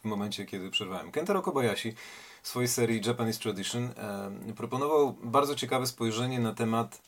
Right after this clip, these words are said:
japońskiej tradycji. Jeżeli pokazywał sushi, bo chodzi mi o to sprzężenie z nadzo, z zagadkami, tajemnicami.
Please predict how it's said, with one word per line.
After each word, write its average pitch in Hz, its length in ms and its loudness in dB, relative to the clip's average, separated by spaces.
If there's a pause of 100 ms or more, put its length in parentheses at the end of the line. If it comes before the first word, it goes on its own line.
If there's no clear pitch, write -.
japońskiej 120 600 0 (160)
tradycji. 190 680 2
Jeżeli 151 240 -4
pokazywał 117 460 -2
sushi, 107 500 -2 (440)
bo 101 80 -10
chodzi 107 180 -4
mi 113 100 2
o 110 40 -2
to 107 380 2
sprzężenie 110 600 0
z 95 200 -2
nadzo, 101 440 0
z - 160 0
zagadkami, 98 560 -6
tajemnicami. 101 600 -6